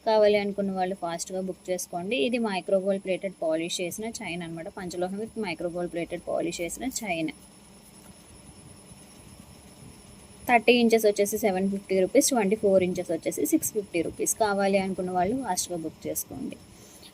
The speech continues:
And నెక్స్ట్ కాల్స్ అయితే చేయకండి, only WhatsApp మెసేజ్ చేయండి. మేము రిప్లై ఇవ్వడానికి కొంచెం టైమ్ పట్టినా ఓకే, నేను ఇస్తాను రిప్లై. మీరు కాల్స్ అయితే చేయకండి, మెసేజ్ పెట్టేసి వెంటనే కాల్స్ చేసేస్తున్నారు. నేను, ఆ, లిఫ్ట్ చేయట్లేదు కొంతమంది,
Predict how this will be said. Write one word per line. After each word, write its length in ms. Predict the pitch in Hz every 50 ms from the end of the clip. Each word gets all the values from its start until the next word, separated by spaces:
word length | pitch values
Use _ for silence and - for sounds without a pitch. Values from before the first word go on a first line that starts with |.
| -
And 140 | 254 269 269
నెక్స్ట్ 300 | 254 240 247 - - -
కాల్స్ 420 | - - 233 220 208 226 269 269 277
అయితే 200 | 240 220 - 233
చేయకండి, 540 | 226 208 180 180 185 - 185 180 180 190
only 280 | 196 190 180 180 190 202 202 180
WhatsApp 340 | 165 170 - - 196 220
మెసేజ్ 380 | 208 202 - 196 196 - - -
చేయండి. 480 | 185 180 180 175 175 185 226 285 311 - - -
మేము 180 | 254 233 226 220
రిప్లై 340 | 208 202 - - 220 220 226
ఇవ్వడానికి 520 | 220 202 202 202 208 202 196 202 202 254
కొంచెం 420 | 262 254 233 220 214 - 247 220 220
టైమ్ 340 | 196 190 185 185 202 202
పట్టినా 320 | 214 208 202 202 220 262 269
ఓకే, 200 | 226 - - 277
నేను 200 | 285 277 233 214
ఇస్తాను 440 | 202 - - - 220 208 202 196 175
రిప్లై. 320 | 180 175 - 180 180 202
మీరు 260 | 226 226 214 220 -
కాల్స్ 280 | 180 165 165 180 - 220
అయితే 180 | 214 208 214 208 -
చేయకండి, 360 | 202 185 175 - 196 180 185 196
మెసేజ్ 440 | 190 185 185 - 196 190 - -
పెట్టేసి 320 | 226 208 - 202 190 - 220
వెంటనే 340 | 208 190 180 170 185 196 208
కాల్స్ 440 | 202 - 180 175 175 180 - -
చేసేస్తున్నారు. 640 | 202 196 190 185 180 - - 185 175 170 160 165 202 - - - - - - - - - - -
నేను, 280 | 208 202 202 202 196 196 - -
ఆ, 280 | - 196 190 185 180 175
లిఫ్ట్ 360 | 185 190 190 - - - -
చేయట్లేదు 680 | 214 208 202 202 202 196 185 - - 185 185 175 170 190
కొంతమంది, 800 | 190 208 196 190 175 180 180 175 175 175 180 180 180 185 277